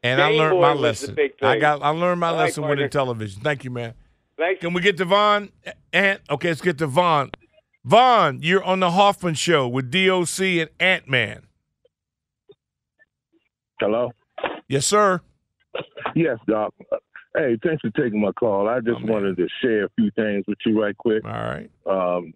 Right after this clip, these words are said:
Speaker 3: two minds that think alike, and I was just, just wanted to piggyback on the assistant coach thing that you was talking about.
Speaker 1: Yep.
Speaker 3: Um, as far as the staff's concerned, and
Speaker 1: Mm-hmm.
Speaker 3: I've been preaching this for a while. You know, they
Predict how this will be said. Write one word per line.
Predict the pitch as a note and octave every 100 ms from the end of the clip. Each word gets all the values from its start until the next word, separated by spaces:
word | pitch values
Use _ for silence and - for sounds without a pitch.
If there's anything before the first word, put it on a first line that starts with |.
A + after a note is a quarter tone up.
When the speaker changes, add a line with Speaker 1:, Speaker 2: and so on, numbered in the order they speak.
| -
Speaker 3:
two | C3
minds | B2+ B2 A2
that | G#2 -
think | B2 A#2
alike, | A#2 B2+ B2
and | G#2+
I | G#2
was | G2 F#2+
just, | G#2+ - _ _ _ _ _ _ -
just | C3+ B2
wanted | C3 A#2 G2+
to | -
piggyback | B2 A#2+ A#2+
on | A2+ G#2
the | F#2+ F2
assistant | C#3+ A#2+ G#2+
coach | - A#2+ G#2+ -
thing | A2+ G#2
that | G2 F#2
you | G#2+
was | G2+
talking | - A2 A2
about. | A2+ A2+ G#2 -
Speaker 1:
Yep. | C3 D3+ _
Speaker 3:
Um, | F#2+ F#2 E2+
as | -
far | B2 A2+ G#2+
as | -
the | F2+ -
staff's | B2+ A#2+ A#2 -
concerned, | A#2 - C3+ B2+ B2 C3
and | C3+
Speaker 1:
Mm-hmm. | G#2
Speaker 3:
I've | A2
been | G#2 G2
preaching | - D3 - A2+
this | G#2+ -
for | G2
a |
while. | F2 G#2+ G#2+ G#2 G2 _ _ _ _
You | F#2 F#2
know, | E2+ E2
they | G2